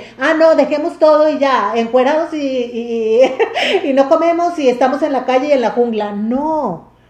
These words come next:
no, es el, el estar contigo y ser feliz con lo que hay en este momento, o con lo que, o con lo que, o sea, y,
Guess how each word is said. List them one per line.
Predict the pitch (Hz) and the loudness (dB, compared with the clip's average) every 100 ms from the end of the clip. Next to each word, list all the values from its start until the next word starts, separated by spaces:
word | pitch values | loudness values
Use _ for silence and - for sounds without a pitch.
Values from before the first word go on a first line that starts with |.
| _ | _
no, | 202 208 240 226 180 - - 254 | -8 -2 0 0 -2 -12 -8 0
es | 254 254 - 277 | 2 0 -8 0
el, | 277 262 | 0 0
el | 254 233 | -4 -4
estar | 214 - 262 285 285 | -6 -4 -2 -2 -4
contigo | 311 294 294 277 294 | -6 -6 -8 -8 -8
y | |
ser | 285 269 277 | -4 -4 -2
feliz | 269 262 262 - | -4 -4 -8 -4
con | 269 254 | -2 0
lo | 240 208 | -2 -4
que | 208 202 | -6 -4
hay | 208 233 294 359 370 - | -2 -2 -2 -2 -6 -12
en | 226 202 | -12 -10
este | 202 - 220 | -10 -8 -8
momento, | 208 196 233 262 254 311 330 359 - _ _ _ - | -6 -6 -4 -6 -6 -4 -4 -6 -14 _ _ _ -12
o | 240 190 | -10 -6
con | 208 196 | -2 0
lo | 190 - | 0 0
que, | 185 185 180 185 | -2 0 0 -2
o | 202 196 196 | -4 -6 -4
con | 190 180 185 | -4 -2 -2
lo | 180 175 | -4 -4
que, | 196 185 180 - 190 208 214 | -6 -6 -6 -12 -10 -8 -6
o | 190 | -6
sea, | 185 | -4
y, | 185 | -2